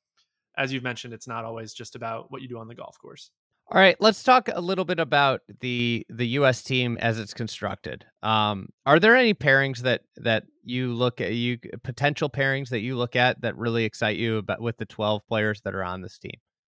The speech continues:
Speaker 1: Yeah, I probably need to get a little more into that before giving you a, a firmer answer. I think starting to materialize the more I've gone through the golf course, which players are well suited for the course. Like, I think a Max Homa is a sneaky,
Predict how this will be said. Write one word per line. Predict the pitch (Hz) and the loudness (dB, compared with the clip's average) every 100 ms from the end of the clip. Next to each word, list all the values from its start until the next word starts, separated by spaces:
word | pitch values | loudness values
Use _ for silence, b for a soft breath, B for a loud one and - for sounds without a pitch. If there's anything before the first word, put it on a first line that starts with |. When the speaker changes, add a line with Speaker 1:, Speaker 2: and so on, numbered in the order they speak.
| _ _ _ | _ _ _
Speaker 1:
Yeah, | 185 185 180 | 0 2 4
I | |
probably | 175 208 190 | 4 6 6
need | 156 | 2
to | |
get | 135 139 | 2 2
a | |
little | 123 127 135 | 2 -2 -2
more | 135 135 | -2 -2
into | 135 143 | -4 -2
that | 139 135 | 0 0
before | 127 - 135 131 | -4 -10 -8 -6
giving | 127 127 123 | -8 -10 -12
you | 123 120 | -12 -12
a, | 117 120 - _ | -12 -14 -16 _
a | - | -20
firmer | - 127 127 131 | -14 -8 -4 -2
answer. | 131 131 - 139 131 | -2 -4 -6 -6 -4
I | 123 | -6
think | 147 135 - _ _ _ _ | -6 -6 -8 _ _ _ _
starting | - 175 156 135 | -4 4 4 4
to | |
materialize | 135 127 139 135 131 127 127 127 | -4 -4 -2 -2 2 4 4 0
the | 131 | -6
more | 127 123 | -4 -4
I've | 117 | -4
gone | 123 120 | -8 -8
through | - | -10
the | 123 | -12
golf | 120 120 - | -10 -12 -10
course, | 139 - | -12 -10
which | 139 - | -12 -8
players | 135 131 123 | -4 -4 -4
are | |
well | 117 113 | -8 -10
suited | - 131 135 156 _ _ _ _ _ _ | -10 -10 -8 -10 _ _ _ _ _ _
for | - | -8
the | 156 | -8
course. | - 156 170 180 143 | -6 -2 -2 -4 -8
Like, | 135 | -6
I | |
think | 123 143 127 | -6 -8 -10
a | |
Max | 120 117 117 - | -6 -6 -6 -12
Homa | 120 113 120 127 139 | -14 -12 -8 -10 -10
is | 139 131 | -14 -16
a | |
sneaky, | - 147 139 - 139 135 135 | -16 -12 -12 -10 -10 -10 -14